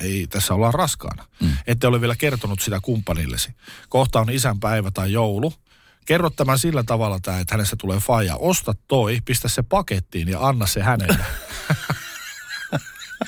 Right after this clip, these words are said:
Speaker 2: Mahtava myyntipuhe. <laughs> Ihan älytön. Joo.
Speaker 1: Mikä par-,
Speaker 2: Joo.
Speaker 1: mutta siis ehdottomasti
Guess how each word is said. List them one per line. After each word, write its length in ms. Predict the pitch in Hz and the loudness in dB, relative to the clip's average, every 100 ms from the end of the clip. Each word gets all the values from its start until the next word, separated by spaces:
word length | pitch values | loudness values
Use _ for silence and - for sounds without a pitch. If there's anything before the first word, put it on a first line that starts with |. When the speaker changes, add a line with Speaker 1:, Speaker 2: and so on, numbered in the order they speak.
| - - - - - - - - | -4 -6 -4 -8 -8 -18 -16 0
Speaker 2:
Mahtava 540 | 165 127 120 123 107 107 | 4 4 2 2 2 2
myyntipuhe. 760 | 120 120 120 117 - 143 151 - 147 - 226 | 2 2 0 0 0 0 -2 -6 -10 -10 -14
<laughs> 500 | 147 - - - 208 | -14 -12 -10 0 0
Ihan 220 | 208 180 175 | 2 0 0
älytön. 680 | 151 165 165 160 175 - 175 - - - - 160 - - - - - - | 0 0 0 0 0 0 0 -2 -8 -8 -6 -6 -4 -6 -6 -8 -6 0
Joo. 220 | 135 117 104 | 2 4 2
Speaker 1:
Mikä 220 | - - 202 | -2 -6 -2
par-, 180 | 170 - - | -2 -2 0
Speaker 2:
Joo. 80 | 190 | 2
Speaker 1:
mutta 180 | - 175 | 2 2
siis 180 | 180 | 0
ehdottomasti 720 | 180 214 190 - 156 139 160 | 2 0 0 -2 0 0 -2